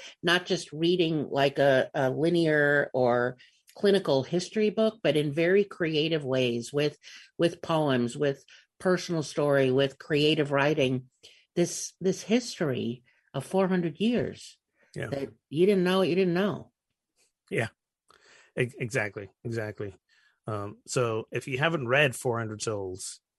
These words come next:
Speaker 2: yet, um, please check it out. Um,
Speaker 1: Yeah.
Speaker 2: um, and,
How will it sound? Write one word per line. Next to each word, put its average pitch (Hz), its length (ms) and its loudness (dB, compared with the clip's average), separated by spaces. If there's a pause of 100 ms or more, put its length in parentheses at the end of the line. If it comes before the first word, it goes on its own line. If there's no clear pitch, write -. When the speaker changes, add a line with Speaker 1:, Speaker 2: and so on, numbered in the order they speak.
(160)
Speaker 2:
yet, 90 280 -10 (360)
um, 95 500 -12 (1160)
please 123 340 -12 (220)
check 110 200 -12
it 107 80 -10
out. 117 260 -8 (380)
Um, 95 400 -16
Speaker 1:
Yeah. 160 140 -8 (640)
Speaker 2:
um, 95 500 -16 (180)
and, 92 480 -16